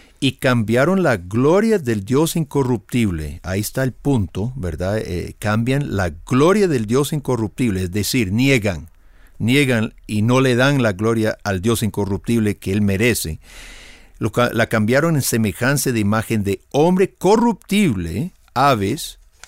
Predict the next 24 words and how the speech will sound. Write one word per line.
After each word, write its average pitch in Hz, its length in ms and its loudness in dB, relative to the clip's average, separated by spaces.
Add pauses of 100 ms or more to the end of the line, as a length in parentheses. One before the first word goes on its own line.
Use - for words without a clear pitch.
de 110 160 0
cuadrúpedos 101 1200 -2 (220)
y 120 160 2
de 113 160 2
reptiles, 110 840 -2
por 127 240 2
lo 107 140 2
cual, 113 500 -2 (480)
y, 101 320 -2
y 107 140 0
aquí 107 240 -2
viene 107 280 0
la 92 120 -2
parte, 98 420 -4
la 104 160 -2
respuesta 117 720 0
de 110 160 0
Dios 101 440 2
cuando 98 300 0
no 110 240 2
le 135 160 2
damos 127 360 2
a 104 100 2
Él 127 240 0